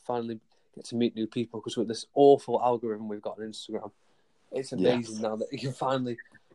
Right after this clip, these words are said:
Speaker 1: use this podcast to get to know new people and discover new profiles. So I think that's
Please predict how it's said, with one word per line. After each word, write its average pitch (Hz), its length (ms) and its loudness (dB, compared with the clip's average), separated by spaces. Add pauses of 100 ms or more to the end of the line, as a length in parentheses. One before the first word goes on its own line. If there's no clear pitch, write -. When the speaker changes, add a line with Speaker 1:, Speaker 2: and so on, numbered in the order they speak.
Speaker 1:
use 123 220 -2
this 123 120 -6
podcast 127 540 0
to 123 80 -6
get 117 160 -2
to 123 80 -10
know 120 180 4
new 117 160 -4
people 110 420 -12
and 104 120 -18 (380)
discover 117 400 0
new 113 160 0
profiles. 110 560 2
So - 100 -4
I - 40 -12
think 143 160 0
that's - 200 -8